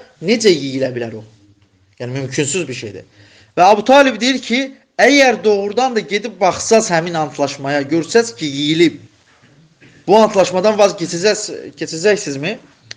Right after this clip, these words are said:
Deyirlər, "Bəli." Və sonra gedirlər, həmin o antlaşmanın örtüsünü açırlar, baxırlar ki,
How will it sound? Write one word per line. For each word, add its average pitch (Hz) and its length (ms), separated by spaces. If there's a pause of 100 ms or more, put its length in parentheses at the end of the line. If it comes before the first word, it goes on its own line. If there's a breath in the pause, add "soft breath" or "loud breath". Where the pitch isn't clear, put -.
(180)
Deyirlər, 226 320
"Bəli." 120 280 (1900)
Və 151 60
sonra 285 200
gedirlər, 240 600 (840)
həmin 220 420
o 220 180
antlaşmanın 190 640
örtüsünü 214 320
açırlar, 208 480
baxırlar 220 480
ki, 247 240